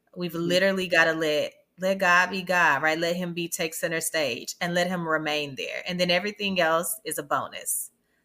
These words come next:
Speaker 1: The careers, the money, the ownership, the opportunities, the access, the influence, the relationships, the travel,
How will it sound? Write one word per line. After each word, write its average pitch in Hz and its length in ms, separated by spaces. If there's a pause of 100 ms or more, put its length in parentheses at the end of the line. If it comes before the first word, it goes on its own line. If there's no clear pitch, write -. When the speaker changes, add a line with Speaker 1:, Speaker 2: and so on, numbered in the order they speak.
(120)
Speaker 1:
The 175 100
careers, 185 640
the 175 120
money, 170 500
the 156 240
ownership, 170 720 (100)
the 156 140
opportunities, 170 680
the 160 180
access, 165 560
the - 200
influence, 165 880 (320)
the 185 120
relationships, 175 880
the 165 100
travel, 170 760